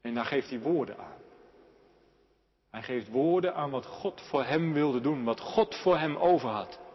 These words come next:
Kun jij, kunt u zo ook woorden geven aan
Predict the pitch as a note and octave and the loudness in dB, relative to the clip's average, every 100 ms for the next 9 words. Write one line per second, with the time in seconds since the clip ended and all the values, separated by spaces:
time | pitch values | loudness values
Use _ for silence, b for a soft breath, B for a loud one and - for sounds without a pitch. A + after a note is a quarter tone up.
0 | - - - - - - - - - _ | -20 -20 -20 -20 -20 -20 -20 -20 -20 _
1 | _ _ _ _ _ _ _ _ _ C3 | _ _ _ _ _ _ _ _ _ -4
2 | B2+ C3+ D3+ D3+ D3+ - C3+ B2 - D#3+ | 4 6 6 6 2 0 -2 -2 -4 -4
3 | D#3+ C3+ C#3+ C#3 C3+ - C3 A2 A2+ F#3 | -4 -2 0 0 0 -2 -4 -4 -2 0
4 | E3 B2+ A#2 G2 F#2+ G2 - A#2+ A#2 | 0 -2 -10 -14 -16 -16 -10 -8 -8